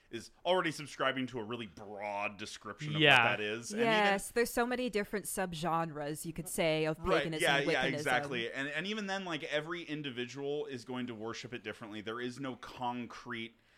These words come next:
Speaker 1: "This is how to be a pagan." There's, you're not
Speaker 3: Yeah.
Speaker 1: gonna, whereas you could do that for literally every other religion. You could be like, "How do I wanna
Speaker 3: Yeah.
Speaker 1: be Christian? How do I wanna be Muslim? How do I
Speaker 2: There's
Speaker 1: wanna be black?"
Speaker 2: rules.
Speaker 1: You can, yeah, there,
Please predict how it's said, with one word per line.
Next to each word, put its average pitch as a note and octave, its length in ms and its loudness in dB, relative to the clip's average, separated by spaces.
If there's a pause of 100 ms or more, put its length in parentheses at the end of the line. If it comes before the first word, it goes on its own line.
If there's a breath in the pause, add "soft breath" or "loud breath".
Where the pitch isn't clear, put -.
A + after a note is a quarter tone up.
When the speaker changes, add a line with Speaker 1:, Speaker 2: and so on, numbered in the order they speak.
(180 soft breath)
Speaker 1:
"This C#3 320 -2
is D3+ 200 -4
how C3+ 400 2
to C3 200 -6
be B2 300 0
a A2 80 4
pagan." A2+ 400 0
There's, B2+ 240 -2
you're C#3 140 -4
not D3+ 160 6
Speaker 3:
Yeah. B3 480 6
Speaker 1:
gonna, A3+ 100 -4
whereas D3+ 240 -2
you E3+ 80 -8
could D#3 160 -8
do D#3 120 -4
that D3+ 180 0
for D3 160 -6
literally C#3 420 -2
every A#2+ 300 0
other B2 180 0
religion. A2+ 400 -6
You A#2+ 60 -8
could A2+ 100 -14
be B2+ 60 -6
like, A2+ 140 -2
"How G3+ 200 2
do G#3+ 80 0
I G3 60 4
wanna G3 300 4
Speaker 3:
Yeah. F#3 60 0
Speaker 1:
be F#3 100 -4
Christian? D3+ 380 -6
How D3+ 140 -2
do F3 60 -4
I - 20 -4
wanna E3+ 140 -6
be D3+ 100 -10
Muslim? B2 400 -4
How B2+ 120 -2
do E3 40 2
I E3+ 40 4
Speaker 2:
There's D3+ 100 0
Speaker 1:
wanna D3 120 -4
be D3 80 2
black?" F3+ 340 6
Speaker 2:
rules. B2 140 -8
Speaker 1:
You B2+ 80 -2
can, A#2+ 240 -10
yeah, A2+ 160 0
there, A#2+ 180 -2